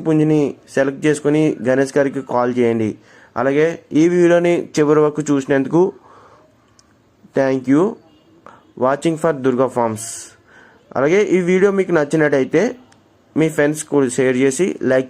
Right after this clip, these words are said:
చేయండి ఫ్రెండ్స్. ప్లీజ్ సబ్స్క్రైబ్, సబ్స్క్రైబ్ చేసుకోవడం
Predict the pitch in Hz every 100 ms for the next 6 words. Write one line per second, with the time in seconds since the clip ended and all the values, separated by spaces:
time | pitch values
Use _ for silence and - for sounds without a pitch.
0 | - 135 127 127 117 110 110 - - -
1 | - - 156 160 147 - - 135 123 107
2 | - _ _ _ - - - - - 156
3 | 143 - 190 185 165 170 165